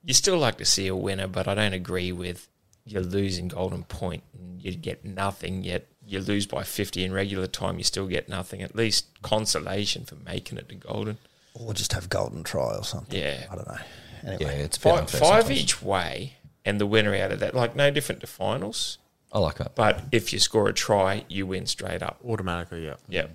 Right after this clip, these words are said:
Speaker 1: That way, yeah, you kick a field goal in the first twenty seconds, no drama.
Speaker 4: Mm.
Speaker 1: But you've still got another potential
Speaker 4: Mm.
Speaker 1: nine minutes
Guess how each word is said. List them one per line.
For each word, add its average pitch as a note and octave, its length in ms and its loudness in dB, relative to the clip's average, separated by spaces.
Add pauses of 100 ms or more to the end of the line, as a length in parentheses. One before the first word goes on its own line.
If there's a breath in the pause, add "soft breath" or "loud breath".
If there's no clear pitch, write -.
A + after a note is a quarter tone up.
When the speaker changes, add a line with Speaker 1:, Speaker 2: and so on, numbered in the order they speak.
(420)
Speaker 1:
That A2+ 160 6
way, G#2 180 8
yeah, A2+ 80 10
you A2+ 160 6
kick - 200 -8
a - 40 -12
field G#2+ 240 0
goal G#2 140 4
in G2+ 60 -2
the F#2+ 60 -4
first G#2+ 320 0
twenty G2+ 240 -2
seconds, A2 480 -4
no G3+ 200 -4
drama. G#3+ 500 -4 (140)
Speaker 4:
Mm. G#2 120 -20 (240)
Speaker 1:
But G#2 200 0
you've G#2+ 120 -6
still A2+ 240 2
got G#2 300 0
another G2+ 240 0
potential G#2 500 -4
Speaker 4:
Mm. G2+ 60 -2
Speaker 1:
nine G2 240 -2
minutes - 420 -2